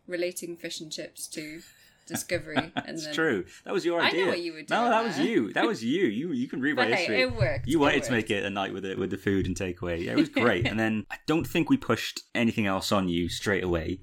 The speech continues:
Speaker 2: Discovery season two came, but you did a rewatch of season one on
Speaker 1: I
Speaker 2: your own
Speaker 1: did.
Speaker 2: before that.
Speaker 1: It was, it was way better the second time around too.
Speaker 2: I'd come up to bed and you were watching Discovery in bed. That,
Speaker 1: Yeah.
Speaker 2: I couldn't believe it. It's like all my dreams come true.
Speaker 1: Yeah. <laughs>
Speaker 2: And then,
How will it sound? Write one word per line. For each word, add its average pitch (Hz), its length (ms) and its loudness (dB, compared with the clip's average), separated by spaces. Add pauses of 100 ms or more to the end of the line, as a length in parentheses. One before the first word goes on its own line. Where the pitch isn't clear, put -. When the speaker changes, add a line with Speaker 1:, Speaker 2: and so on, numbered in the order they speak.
(140)
Speaker 2:
Discovery 127 320 4
season 113 240 6
two 90 220 4
came, 90 260 0
but 98 80 2
you 120 140 4
did 101 160 2
a 92 40 2
rewatch 95 460 2
of 87 160 -4
season 87 400 -2
one 82 160 -2
on 85 100 -2
Speaker 1:
I 85 40 0
Speaker 2:
your 85 160 2
own 101 140 6
Speaker 1:
did. 78 140 0
Speaker 2:
before 95 300 0
that. - 340 -6
Speaker 1:
It 214 60 -8
was, 247 180 -6 (140)
it 269 140 0
was 220 120 -6
way 254 280 -2
better 339 200 2
the 294 60 -2
second 214 300 -10
time 185 180 -10
around 156 220 -8
too. 151 360 -8
Speaker 2:
I'd - 180 -2
come 131 120 0
up 120 80 -8
to 101 60 -10
bed 98 260 0
and 82 80 -4
you 85 100 -4
were 82 60 -6
watching - 220 -8
Discovery 82 380 -4
in 78 60 -4
bed. 165 300 0
That, - 240 0
Speaker 1:
Yeah. - 80 -18
Speaker 2:
I - 60 -4
couldn't 92 180 0
believe 87 200 0
it. - 200 -16
It's - 80 -20
like - 100 -6
all 127 140 4
my 110 140 2
dreams 98 260 -4
come 82 160 -6
true. 80 260 -4
Speaker 1:
Yeah. 233 320 0
<laughs> - 440 -16
Speaker 2:
And 208 160 0
then, 123 340 2